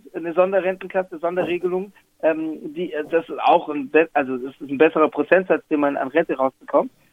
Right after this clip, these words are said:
Ähm, es gibt für die Feuerwehrleute, es gibt für alle möglichen, Be-, oder nicht alle, aber für zu-, ungefähr vierzig Berufsgruppen gibt es besondere Rentenregelungen, die entweder ein früheres Eintrittsalter vorsehen, das gilt etwa für die Eisenbahner und Eisenbahnerinnen, oder die, ähm, eine,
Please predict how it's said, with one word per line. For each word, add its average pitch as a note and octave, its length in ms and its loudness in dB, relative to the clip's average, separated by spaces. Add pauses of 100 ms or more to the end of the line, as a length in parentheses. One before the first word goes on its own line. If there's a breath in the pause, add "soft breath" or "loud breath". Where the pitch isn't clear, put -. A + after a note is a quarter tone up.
(160)
Ähm, D3+ 480 2
es D#3+ 140 -4
gibt F#3 180 0
für F3+ 100 4
die E3 100 0
Feuerwehrleute, F3 680 4
es - 220 -10
gibt F#3+ 140 -6
für F#3 340 2
alle F#3 180 6
möglichen, F#3+ 360 0
Be-, E3+ 160 -4
oder D3 180 0
nicht D#3 200 -6
alle, G3+ 240 6
aber E3+ 160 0
für D3+ 240 0 (400)
zu-, - 120 -12 (100)
ungefähr A3 380 4
vierzig A#3+ 420 2 (260)
Berufsgruppen A3+ 640 0
gibt G3+ 220 -2
es A3+ 120 4
besondere F#3 520 4
Rentenregelungen, F#3+ 720 0
die F#3 120 2
entweder F3+ 340 2
ein D#3 80 -4
früheres F3+ 420 2
Eintrittsalter G#3+ 680 0
vorsehen, G#3+ 380 0
das F#3 180 -4
gilt F3+ 220 0
etwa D3+ 260 -4
für D3+ 100 -8
die D3 120 -2
Eisenbahner G3 460 2
und D#3+ 80 -2
Eisenbahnerinnen, G3+ 680 -2 (420 loud breath)
oder A#3 320 8
die, G#3+ 320 -6 (320)
ähm, F3 440 2 (100)
eine, F3 320 2